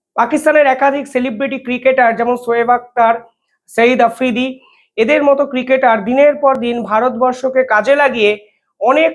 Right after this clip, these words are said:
টাকা কিন্তু বিভিন্ন ক্ষেত্রে রোজগার করেছেন। শুধুমাত্র রোজগার করেছেন তাই নয়, এই রোজগারের একটা অংশ কিন্তু পাকিস্তানকে ট্যাক্স দিয়েছেন। কিন্তু এদের মানসিকতাটা কি?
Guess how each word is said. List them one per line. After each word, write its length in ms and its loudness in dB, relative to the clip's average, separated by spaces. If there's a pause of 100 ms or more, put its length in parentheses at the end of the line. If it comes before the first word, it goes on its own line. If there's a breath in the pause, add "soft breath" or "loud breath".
টাকা 260 2
কিন্তু 320 -4
বিভিন্ন 380 2
ক্ষেত্রে 320 -2
রোজগার 340 0
করেছেন। 460 0 (480)
শুধুমাত্র 460 2
রোজগার 420 0
করেছেন 380 0
তাই 160 2
নয়, 260 2 (380 loud breath)
এই 220 2
রোজগারের 460 2
একটা 340 0
অংশ 320 0
কিন্তু 540 -4
পাকিস্তানকে 680 -2
ট্যাক্স 320 0
দিয়েছেন। 480 0 (420)
কিন্তু 200 0
এদের 200 2
মানসিকতাটা 840 2
কি? 300 -8